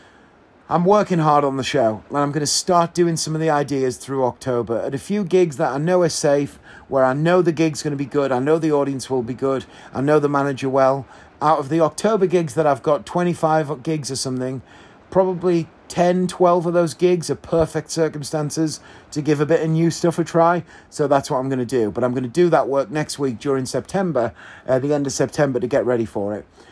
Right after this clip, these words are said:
So, anyway, I went running, I told you, and I'm preparing for a half marathon, but that's in three weeks on Sunday.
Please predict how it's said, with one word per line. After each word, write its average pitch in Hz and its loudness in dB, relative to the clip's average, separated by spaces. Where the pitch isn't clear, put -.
So, 165 2
anyway, 139 0
I 151 2
went 180 4
running, 156 2
I 127 0
told 110 -2
you, 135 0
and 139 -2
I'm 143 -2
preparing 143 0
for 135 2
a 127 -2
half 147 0
marathon, 135 0
but 180 2
that's 170 2
in 160 -2
three 151 0
weeks 143 -2
on 131 -2
Sunday. 123 -2